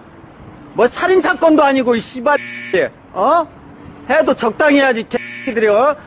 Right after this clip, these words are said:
그렇게 공권력 남으면, 씨발들아, 어? 음주운전하고도, 이 씨발, 어? 사건 기록 자체가 없어진 경찰청장이라 뒷조사나, 이 새끼들아, 어? 이 씨새끼들이 앞뒤가 안 맞아요, 이 새끼들이, 어?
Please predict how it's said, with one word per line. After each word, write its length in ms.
그렇게 260
공권력 480
남으면, 480
씨발들아, 920
어? 320
음주운전하고도, 880
이 60
씨발, 500
어? 260
사건 420
기록 220
자체가 380
없어진 380
경찰청장이라 840
뒷조사나, 560
이 100
새끼들아, 440
어? 280
이 40
씨새끼들이 880
앞뒤가 440
안 100
맞아요, 320
이 100
새끼들이, 460
어? 320